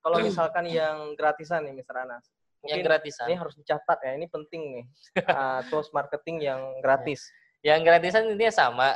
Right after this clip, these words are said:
Speaker 2: Me-, di media-media yang tadi sudah
Speaker 1: Mm-mm.
Speaker 2: disebutkan, ada Facebook,
Speaker 1: Oke.
Speaker 2: Insta-, eh, Instagram, kemudian
Speaker 1: Mm-mm.
Speaker 2: di Google juga bisa dengan
Speaker 1: Mm-mm.
Speaker 2: mempuny-, apa, membangun sebuah website,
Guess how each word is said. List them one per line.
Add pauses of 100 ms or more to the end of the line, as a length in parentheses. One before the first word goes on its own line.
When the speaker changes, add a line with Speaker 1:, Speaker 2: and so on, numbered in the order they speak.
(220)
Speaker 2:
Me-,
di
media-media
yang
tadi
sudah
Speaker 1:
Mm-mm.
Speaker 2:
disebutkan,
ada
Facebook,
Speaker 1:
Oke.
Speaker 2:
Insta-,
eh,
Instagram,
kemudian
Speaker 1:
Mm-mm.
Speaker 2:
di
Google
juga
bisa
dengan
Speaker 1:
Mm-mm.
Speaker 2:
mempuny-,
apa,
membangun
sebuah
website,